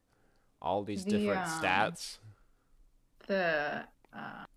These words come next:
Speaker 2: graphics are reminiscent of some early Pokemon.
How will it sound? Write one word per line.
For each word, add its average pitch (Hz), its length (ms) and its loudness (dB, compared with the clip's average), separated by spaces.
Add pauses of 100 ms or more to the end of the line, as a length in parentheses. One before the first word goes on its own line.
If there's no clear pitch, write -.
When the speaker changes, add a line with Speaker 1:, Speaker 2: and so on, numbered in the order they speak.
(1200)
Speaker 2:
graphics 254 580 -2
are 170 140 -4
reminiscent 170 680 -6
of 143 160 -8
some 147 260 -14
early 147 260 -10
Pokemon. 127 560 -14